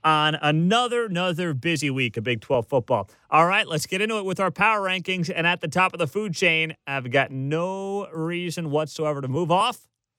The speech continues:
The Oklahoma Sooners. Yes, it was Kansas, but guess what? They hammered 'em. Hammered 'em sixty-two to nine. I mean, are you kidding me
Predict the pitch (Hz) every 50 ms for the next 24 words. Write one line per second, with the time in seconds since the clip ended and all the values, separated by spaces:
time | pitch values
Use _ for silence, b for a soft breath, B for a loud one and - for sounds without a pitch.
0 | _ _ _ _ _ _ _ _ - 143 165 190 233 240 - 220 196 208 233 226
1 | 208 - - 233 240 233 208 147 104 92 - - - - - _ _ _ _ _
2 | _ _ _ - 147 190 226 226 175 - - 185 180 185 165 - - 196 196 202
3 | 202 190 175 139 - 165 139 190 190 170 - 196 196 185 165 - 185 190 170 160
4 | 170 208 233 240 240 247 233 208 147 110 101 101 - _ _ _ _ _ _ _
5 | - 262 311 339 339 339 339 339 311 277 214 165 147 - - _ _ _ _ -
6 | - - - 302 294 - - - - 285 262 233 180 - - 262 294 302 269 247
7 | 220 208 208 214 226 247 277 285 294 269 247 214 214 214 202 196 190 175 - -
8 | - 233 285 311 311 254 190 135 95 78 82 -